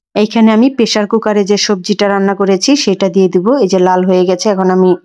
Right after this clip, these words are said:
সবজির তরকারিটা ঢেলে দিচ্ছি। আর এইভাবে কিন্তু প্রেশার কুকারে সবজিটা রান্না করলে অনেক মজা লাগে। আমি সাধারণত এটা রুটি দিয়ে খাওয়ার জন্যই বেশি করি, রুটির সাথে এই সবজিটা খেতে অনেক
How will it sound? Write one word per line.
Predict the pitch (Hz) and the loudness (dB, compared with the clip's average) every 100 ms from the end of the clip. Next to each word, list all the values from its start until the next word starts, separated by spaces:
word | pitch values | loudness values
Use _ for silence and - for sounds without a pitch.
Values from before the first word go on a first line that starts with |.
| _ _ _ _ - | _ _ _ _ -8
সবজির | - 208 180 202 | -4 -4 -2 -2
তরকারিটা | 196 190 190 185 202 | -2 -2 0 0 0
ঢেলে | 190 185 185 | 0 2 2
দিচ্ছি। | 185 - - 254 349 _ _ _ - | 0 -2 -2 0 0 _ _ _ -8
আর | 185 175 | -6 -2
এইভাবে | 202 233 277 294 | 0 0 0 0
কিন্তু | 294 285 349 | 2 2 0
প্রেশার | - 226 240 220 | 0 -2 0 -2
কুকারে | 240 240 233 | -2 0 -2
সবজিটা | 226 214 190 220 220 | -2 -4 -2 -2 0
রান্না | 208 208 208 | 0 0 0
করলে | 208 208 226 294 | 0 2 2 0
অনেক | 175 185 202 214 | -2 -2 -2 0
মজা | 214 214 | 0 0
লাগে। | 208 190 254 | 0 0 0
আমি | 294 190 196 196 | 0 2 2 2
সাধারণত | 185 170 185 190 190 196 | -2 -2 0 0 0 0
এটা | 185 180 226 320 _ _ _ _ - | 0 2 0 -4 _ _ _ _ -4
রুটি | 190 202 214 | 0 0 0
দিয়ে | 180 202 | 0 0
খাওয়ার | 196 202 196 190 | 0 -2 -2 0
জন্যই | 190 190 202 190 | 0 2 2 2
বেশি | 196 185 208 | 0 0 -2
করি, | - 202 226 349 - _ _ _ _ _ _ - | 0 0 2 0 -4 _ _ _ _ _ _ -2
রুটির | 196 202 214 - | 0 2 0 0
সাথে | 196 247 | -2 0
এই | 240 226 | 0 0
সবজিটা | 185 202 196 | -2 -2 -2
খেতে | 190 196 202 | -2 -2 0
অনেক | 196 196 | 0 -2